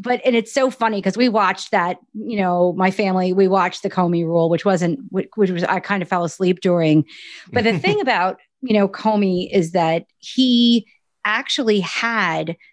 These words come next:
Speaker 1: some really, really good ideas about
Speaker 2: Mm-hmm.
Speaker 1: policing. He just was a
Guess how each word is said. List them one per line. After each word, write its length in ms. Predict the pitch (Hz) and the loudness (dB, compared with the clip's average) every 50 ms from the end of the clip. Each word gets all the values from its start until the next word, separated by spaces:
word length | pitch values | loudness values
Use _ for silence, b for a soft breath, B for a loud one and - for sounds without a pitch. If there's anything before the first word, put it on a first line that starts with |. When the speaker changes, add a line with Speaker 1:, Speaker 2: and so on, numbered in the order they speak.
| b b | b b
Speaker 1:
some 520 | - - - 220 208 196 185 170 165 160 151 | -16 -4 0 2 2 2 2 0 -4 -6 -2
really, 400 | 165 220 262 285 254 220 208 185 | 0 2 2 4 2 2 0 -2
really 380 | 165 160 196 226 226 214 202 180 | -2 0 2 2 4 2 2 0
good 200 | 151 214 214 202 | 2 2 2 2
ideas 720 | 175 175 175 165 185 185 180 165 160 147 147 156 - - - | 0 0 -2 -4 -4 -4 -4 -4 -4 -4 -8 -12 -12 -6 -4
about 260 | 208 170 151 160 185 | -2 0 0 -2 -2
Speaker 2:
Mm-hmm. 80 | 180 202 | -4 -6
Speaker 1:
policing. 640 | 180 170 180 180 - - - 151 - - - - - B B B B B | -4 -4 -6 -6 -6 -8 -6 -6 -4 -4 -6 -10 -10 B B B B B
He 240 | _ - 277 320 277 | _ 0 2 2 2
just 260 | 214 208 196 - - | 2 0 -2 -2 -2
was 140 | 202 170 147 160 | -2 -2 -2 -2
a 140 | 160 156 | -4 -6